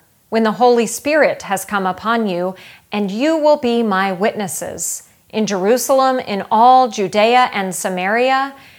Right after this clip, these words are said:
and to the ends of the earth." When he had said this, as they were watching, he was lifted up, and a cloud took him out of their sight. While he was going and they were gazing up toward heaven,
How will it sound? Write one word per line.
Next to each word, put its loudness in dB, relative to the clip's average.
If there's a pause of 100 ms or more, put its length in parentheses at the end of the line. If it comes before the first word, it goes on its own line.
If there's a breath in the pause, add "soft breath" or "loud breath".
(260 loud breath)
and 0
to -4
the -6
ends -4 (100)
of -4
the -6
earth." -10 (800)
When 4
he 2
had 2
said 2
this, 0
as 4
they 4
were 4
watching, 0
he -4
was 0
lifted 0
up, -2 (460 soft breath)
and 2
a 4
cloud 0
took -4
him -6
out 2
of -4
their -2
sight. -8 (800)
While 4
he 2
was -2
going 0
and -4
they 2
were 0
gazing 2
up 0
toward 0
heaven, -4